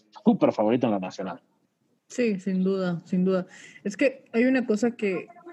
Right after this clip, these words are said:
Speaker 2: que, que me parece que, que no es fácil de tener, que es la constancia, ¿no? O sea, que poder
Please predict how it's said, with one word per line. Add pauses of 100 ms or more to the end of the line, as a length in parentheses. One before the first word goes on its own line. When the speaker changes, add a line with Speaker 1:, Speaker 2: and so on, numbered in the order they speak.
(260)
Speaker 2:
que,
que
me
parece
que,
que
no
es
fácil
de
tener, (240)
que
es
la
constancia,
¿no?
O
sea,
que
poder